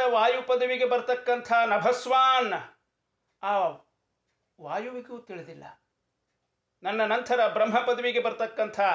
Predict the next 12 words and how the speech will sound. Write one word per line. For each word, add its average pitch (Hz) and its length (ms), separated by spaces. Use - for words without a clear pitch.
ನಭಸ್ವಾನ್, 196 840
ಆ 175 140
ವಾಯುದೇವನಿಗೂ 214 880
ತಿಳಿದಿಲ್ಲ. 143 400
ಅಪರೇ 226 400
ಕುತಃ, 254 640
ಇನ್ನು 202 580
ನನ್ನವರಾದ 185 1000
ಇನ್ನುಳಿದ 214 380
ಭಕ್ತರ 196 360
ಬಗ್ಗೆ 147 500
ಹೇಳೋದೇನಿದೆ? 156 760